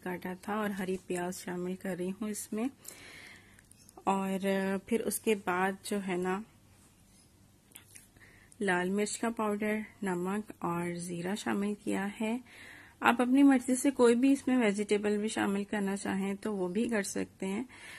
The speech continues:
अ, बस ये है कि अब इसमें मैं थोड़ी सी हरी प्याज और शामिल करूँगी और फिर इसको जो है ना, रख दूँगी।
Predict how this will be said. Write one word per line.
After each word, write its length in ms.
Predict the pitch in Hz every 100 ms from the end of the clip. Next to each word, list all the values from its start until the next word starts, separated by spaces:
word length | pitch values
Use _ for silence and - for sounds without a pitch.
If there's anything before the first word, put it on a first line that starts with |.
| - - -
अ, 580 | 190 190 185 185 190 185 - - - - - - - _
बस 320 | 190 214 -
ये 140 | 214 226
है 240 | 220 214
कि 160 | 202 214
अब 200 | - 185
इसमें 240 | 196 - 202
मैं 100 | 202
थोड़ी 280 | 262 269
सी 140 | 262 226
हरी 200 | 202 185
प्याज 380 | - 190 196 190
और 200 | 175 170
शामिल 340 | 202 190 196
करूँगी 560 | 196 196 185 185 190 190 - - - - - -
और 260 | - 160 170
फिर 200 | - 214
इसको 280 | - -
जो 140 | 240 240
है 160 | 226 196
ना, 220 | 190 190
रख 360 | 185 190 - -
दूँगी। 440 | 233 233 220 226